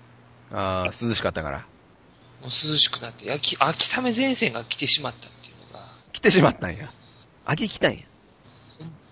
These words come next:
Speaker 1: そうやね。もう九月の後半ぐらいまでね、
Speaker 2: うん。
Speaker 1: やっぱね、たまに猛暑日があるぐらいが欲しかった。
Speaker 2: あるよね、いつもは。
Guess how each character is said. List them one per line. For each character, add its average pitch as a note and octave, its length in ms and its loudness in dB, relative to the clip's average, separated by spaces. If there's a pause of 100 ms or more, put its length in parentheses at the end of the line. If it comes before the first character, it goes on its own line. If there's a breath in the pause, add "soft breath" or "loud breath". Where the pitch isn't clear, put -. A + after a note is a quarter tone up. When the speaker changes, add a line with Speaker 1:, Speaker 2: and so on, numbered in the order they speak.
(140)
Speaker 1:
そ - 160 -10
う - 20 -12
や G#2+ 60 -20
ね。 - 100 -20
も B2 80 -18
う B2+ 80 -18
九 A#3 140 -2
月 A3 320 2
の A#2+ 320 -10
後 G#3+ 180 -4
半 G#3 220 2
ぐ G3 80 4
ら D3 80 2
い A2+ 60 -2
ま - 60 -10
で - 120 -12
ね、 G#2 240 -10 (180)
Speaker 2:
う - 40 -10
ん。 F#2+ 460 -6
Speaker 1:
や C#3 120 -8
っ - 80 -12
ぱ A2 80 -12
ね、 - 340 -20 (160)
た F#3 140 -4
ま G#3 100 6
に G#3 140 4
猛 G3+ 240 6
暑 G#3+ 160 6
日 D#3 100 -2
が B2 80 -6
あ B2 60 -4
る A#2+ 80 -10
ぐ C3 100 -10
ら B2 80 -2
い - 20 -6
が - 160 -16
欲 E3+ 140 0
し E3 100 8
か - 60 -12
っ - 40 -16
た。 - 60 -20 (920)
Speaker 2:
あ C3 60 4
る A#3 120 2
よ A#3 160 4
ね、 E3 160 4
い B2 100 2
つ - 160 -6
も F#2+ 160 -2
は。 D2 160 -10